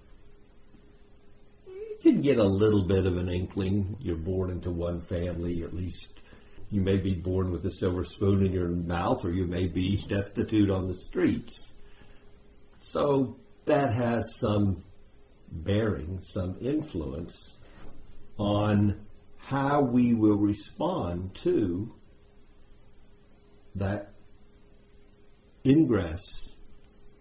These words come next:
of Krishna's Swarup Shakti, his spiritual potency, which is coming through his devotees. So we'll come in, we come into contact with the devotees,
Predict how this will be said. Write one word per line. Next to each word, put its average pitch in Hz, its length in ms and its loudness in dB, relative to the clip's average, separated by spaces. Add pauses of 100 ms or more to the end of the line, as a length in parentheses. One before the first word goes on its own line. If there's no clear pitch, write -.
(640)
of 104 220 -6
Krishna's 98 480 -4
Swarup 98 440 -4
Shakti, - 560 -8 (120)
his 90 140 -10
spiritual 92 600 -4
potency, - 720 -4 (160)
which - 220 -8
is - 120 -8
coming 104 460 0
through 104 720 4 (380)
his 107 300 2 (140)
devotees. - 880 -4 (880)
So 107 80 -2
we'll 92 200 2
come 90 240 -4
in, 82 180 -6
we 101 100 -2
come 92 240 -4
into 82 160 -4
contact 101 600 -2
with 110 120 -6
the 123 80 -4
devotees, 127 560 0